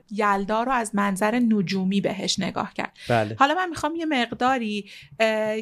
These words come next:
Speaker 1: یلدا رو از نظر اینکه برای چی برای ایرانی‌ها مهم شده، یعنی اصلاً فلسفهٔ پشت یلدا در واقع چی هستش.
Speaker 2: بله.
Speaker 1: یلدا برای من و برای خیلی از ماها سراسر راجع به داستان هاست، راجع به اینکه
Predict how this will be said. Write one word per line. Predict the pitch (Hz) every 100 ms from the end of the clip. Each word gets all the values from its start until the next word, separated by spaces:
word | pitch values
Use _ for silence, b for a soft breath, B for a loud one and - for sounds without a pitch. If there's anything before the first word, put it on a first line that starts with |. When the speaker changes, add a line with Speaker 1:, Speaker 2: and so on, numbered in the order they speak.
| 220
Speaker 1:
یلدا | 220 233 226 226 240 254
رو | 302
از | 277 226 220
نظر | 220 208 233
اینکه | 262 277 294 277 294 294 285
برای | 240 220 226
چی | 240 302
برای | 240 220 226
ایرانی‌ها | 247 220 202 196 190 196 208
مهم | 208 196 214 214
شده، | 208 196
یعنی | 208
اصلاً | 247 285
فلسفهٔ | 254 254 220 226 220 262
پشت | 262 262 254 269 262 262
یلدا | 226 220 202 190 214
در | 220 202
واقع | 190 202
چی | 214 - 208
هستش. | 190 180 - - - -
Speaker 2:
بله. | 110 110 135 147 -
Speaker 1:
یلدا | 302 339 381 349 339 330
برای | 262 240 269 294
من | 262 262 269 277
و | 240
برای | 208 208 226
خیلی | 226 247 254
از | 262 247 220
ماها | 208 190 220 247
سراسر | 254 247 226 220 214 269 269
راجع | 226 233
به | 262
داستان | - 190 175 180 - 185 185
هاست، | 196 185 - - _ _
راجع | 233 214 240
به |
اینکه | 247 247 262 254